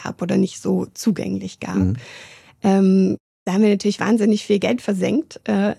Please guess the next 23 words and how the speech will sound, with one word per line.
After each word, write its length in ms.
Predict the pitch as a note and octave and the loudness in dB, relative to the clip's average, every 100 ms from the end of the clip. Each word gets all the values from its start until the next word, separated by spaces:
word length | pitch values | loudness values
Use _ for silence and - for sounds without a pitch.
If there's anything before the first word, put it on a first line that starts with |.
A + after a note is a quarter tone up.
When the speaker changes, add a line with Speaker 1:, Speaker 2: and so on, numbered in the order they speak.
| - | -2
Speaker 1:
in, 220 | - A3 | 2 2
in 200 | - A#3 | 2 2
dem 180 | G3+ G#3 | 4 0
Zusammenhang, 580 | - G3+ G3+ G#3 A#3+ A#3+ | -2 -4 0 0 2 2
weil 140 | G3+ | 2
wir 100 | G3+ | 0
vieles 360 | - - A3 - | 2 2 2 0
einfach 200 | G3+ G3 | -6 -4
selber 280 | G#3 G#3 G3 | -4 -2 -2
gebaut 500 | F#3+ G3 C4+ G#4 - | -2 -2 -4 -6 -8
haben. 300 | F3 G#3 D#4+ - - - | -6 -4 -6 -10 -18 0
Aber 100 | G#3+ | 0
es 140 | - | 2
war 80 | A#3 | 0
damals 340 | A3 A3 G#3 | 2 2 0
der 140 | - G3 | -2 0
Weg 180 | C#4 - | 0 -2
für 160 | G#3 | -4
uns 280 | G#3+ A3+ - | 0 -2 -2
zu 120 | - | 0
lernen. 420 | G#3 F#3 F3 G#3 - - - - | 0 2 -2 -6 -10 -20 -16 -4
Speaker 2:
Mhm. 200 | G#2 A2+ | -2 0
Speaker 1:
Und, 300 | G3+ G3+ | 4 4